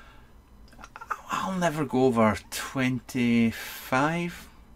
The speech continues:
watts, possibly, maximum, when using an R T A in this. Uh, so for me, in the way I vape, no issues, no issues at all. And it's built incredibly well, this thing, it really is. So well chuffed with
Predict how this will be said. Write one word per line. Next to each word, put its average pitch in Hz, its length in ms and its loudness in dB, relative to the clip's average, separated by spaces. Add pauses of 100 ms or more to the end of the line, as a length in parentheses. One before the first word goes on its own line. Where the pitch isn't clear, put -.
(100)
watts, - 560 -2 (220)
possibly, 165 580 -4 (100)
maximum, 156 760 -4 (480)
when 101 180 -2
using 117 300 2
an 98 80 0
R 110 260 2
T 110 420 0
A 151 40 -2
in 151 140 -4
this. - 340 -8 (120)
Uh, 110 320 2
so - 200 -4
for - 280 -2
me, 131 480 4
in 110 100 4
the 107 80 0
way 117 140 2
I 135 220 2
vape, 98 320 -4 (720)
no 311 200 -4
issues, - 460 -2 (160)
no - 220 -4
issues 156 240 -6
at 127 200 -10
all. 110 280 -2 (560)
And 117 160 4
it's 107 100 -4
built 123 480 2 (260)
incredibly 104 680 -4
well, 92 260 0
this 98 240 -6
thing, 110 220 0 (160)
it - 100 -12
really 107 240 -2
is. 95 320 -4 (460)
So 104 260 0
well 117 360 2
chuffed - 340 -4
with 90 140 -4